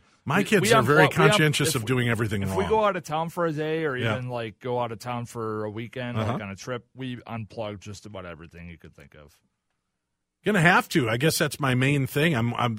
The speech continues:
Speaker 1: I don't know. But lithium ion batteries. So again, if you d-, if you're not using the proper cord, those cheap cords you can buy at the gas stations and at Walgreens
Speaker 2: Mm-hmm.
Speaker 1: up by the register, the impulse buys,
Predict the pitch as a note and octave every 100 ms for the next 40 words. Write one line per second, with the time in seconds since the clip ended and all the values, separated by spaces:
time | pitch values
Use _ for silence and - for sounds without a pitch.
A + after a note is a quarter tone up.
0 | A#2+ A#2 B2 B2 G#2+ - _ C3 A#2 D#3
1 | G#3+ G3+ F3 C#3 D#3 D3+ C3+ C3+ D3 A#2
2 | - C#3+ A#2+ D#3 B2+ A2 A#2+ G#2 C3+ D#3+
3 | D3 D3+ G#3+ G3 F#3+ D#3+ A#2 - C3 D3
4 | B2+ - A#2+ A#2+ C#3+ F#3+ - _ _ _
5 | F3 - - B3 A3 - G3+ F#3 F3 D#3+
6 | A#2+ C#3+ D#3+ D3+ A#2 B2+ D3+ - F3 F3
7 | F#3 F3+ E3+ - C3 B2 G2+ A2+ C#3 E3
8 | E3+ F3+ E3+ A#2+ C3+ A2+ G2+ A#2+ F3 -
9 | F3 C3+ G#2 G#2 C3 C#3+ G3+ - E3 F#3
10 | G3